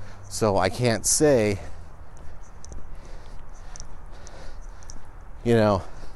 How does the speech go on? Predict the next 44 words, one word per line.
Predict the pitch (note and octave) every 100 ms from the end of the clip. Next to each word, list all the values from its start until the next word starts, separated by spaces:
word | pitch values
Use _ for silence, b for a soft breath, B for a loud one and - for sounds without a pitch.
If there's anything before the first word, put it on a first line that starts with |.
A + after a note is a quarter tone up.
| B B B B B
"All | - A2+ C3
of | A#2
your |
things | A#2 - D3 B2+
that | A2 -
you | A#2+
want | B2 C3
are | G#2
in | G#2
the | A2
bag, | G#2 D3+ A2+ F#2+ F#2+ - - b b b
and | F2+
Daddy's | D#2+ A2+ C3+ B2
got | C#3+ C#3
the | C3+
bag, | E3 D#3 A#2 A2+
we're | A2
good | G2+ B2+ A#2
to |
go," | A2+ F3 C3 F2+ G2 B B B B B B B -
and | - A2
expect | G#2+ - - A#2
the | G2+
kid | A2+
to | A2
go, | A#2 - G#4
"Okay." | G#4 F#4 F4+ F#4 B B B B - - - - - B B B B -
Because | G2+ - F#2+ F#2 E2+
the | F2
kid | - - G#2+
will | G2+ F#2+ F#2
either | G2+ F#2+
want | D#2 E2 F2+ F#2 F2+
to | - F2+
carry | - - A2+ G#2+ F#2
it | F#2
out | F2+ E2
herself | F#2+ F2+ - G2 C#3+
because | - G2+ G#2+ E2+
that's | E2 D#2
how | F2
important | D#2 D2 - G#2+ F2+
she | G2+ D#2+
is, | D2+ G2+ G3 -